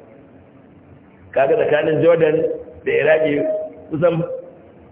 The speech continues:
makwatan juna ne. Annabi Ibrahim ya taho su kuma wannan ga su sun zo, sun zo,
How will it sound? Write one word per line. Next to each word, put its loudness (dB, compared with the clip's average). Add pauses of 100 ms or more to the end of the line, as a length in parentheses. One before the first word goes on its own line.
makwatan 2
juna 2
ne. -2 (1500)
Annabi 2
Ibrahim 4
ya 2
taho 4 (1400)
su 0
kuma 2
wannan 4
ga 2
su 2 (180)
sun 0
zo, 6 (160)
sun 0
zo, 8